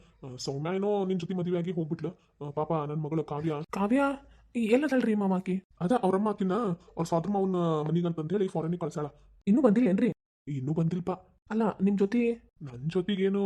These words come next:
Speaker 1: ಮಾತಾಡಂಗಿಲ್ಲ, ಯಾಕೋ ನನ್ ಮಗಳು ನನ್ ಮೇಲೆ ಸಿಟ್ಟಾದಂಗ್ ಐತಪ್ಪ, ಅದ ಕುರುಗೈತ್ ನೋಡ್ ನನಗ್.
Speaker 2: ಇರ್ಲಿ ತಗೋರಿ ಮಾವರ, ಒಂದ್ ಸ್ವಲ್ಪ ದಿವ್ಸ ಮುಂದ್ ಹೋದಂಗ ಆಕಿಗ ಎಲ್ಲ ಅರ್ಥ ಆಕೈತಿ. ಇನ್ನೂ ಹಂಗ್ ನೋಡಿದ್ರ ಆಕಿ ಸ್ವಲ್ಪ ಸಣ್ಣಕಿ ತರನ ಅದಾಳ್ರಿ, ಇನ್ನೂ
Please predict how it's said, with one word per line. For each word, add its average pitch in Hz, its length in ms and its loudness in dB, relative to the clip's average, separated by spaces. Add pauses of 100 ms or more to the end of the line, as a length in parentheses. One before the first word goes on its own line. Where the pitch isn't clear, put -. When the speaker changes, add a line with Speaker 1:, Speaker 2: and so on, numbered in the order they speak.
(120)
Speaker 1:
ಮಾತಾಡಂಗಿಲ್ಲ, 180 500 0 (460)
ಯಾಕೋ 165 240 2
ನನ್ 185 140 0
ಮಗಳು 170 200 0
ನನ್ 165 160 0
ಮೇಲೆ 160 140 0 (100)
ಸಿಟ್ಟಾದಂಗ್ 165 400 -2
ಐತಪ್ಪ, 143 200 -8 (300)
ಅದ 175 220 -2
ಕುರುಗೈತ್ 156 320 -4
ನೋಡ್ 139 140 -6
ನನಗ್. 135 160 -6 (340)
Speaker 2:
ಇರ್ಲಿ 220 200 0
ತಗೋರಿ 190 240 2
ಮಾವರ, 165 160 -2 (280)
ಒಂದ್ 175 120 -2
ಸ್ವಲ್ಪ 170 180 -2
ದಿವ್ಸ 202 140 0 (100)
ಮುಂದ್ 196 160 2
ಹೋದಂಗ 190 260 2 (340)
ಆಕಿಗ 185 200 0 (100)
ಎಲ್ಲ 220 160 2
ಅರ್ಥ 196 160 -4
ಆಕೈತಿ. 190 220 -4 (280)
ಇನ್ನೂ 214 220 4
ಹಂಗ್ 202 180 2
ನೋಡಿದ್ರ 220 260 2
ಆಕಿ 196 140 0 (120)
ಸ್ವಲ್ಪ 180 180 -2 (100)
ಸಣ್ಣಕಿ 190 300 -4
ತರನ 196 280 0
ಅದಾಳ್ರಿ, 160 300 -2 (260)
ಇನ್ನೂ 202 160 6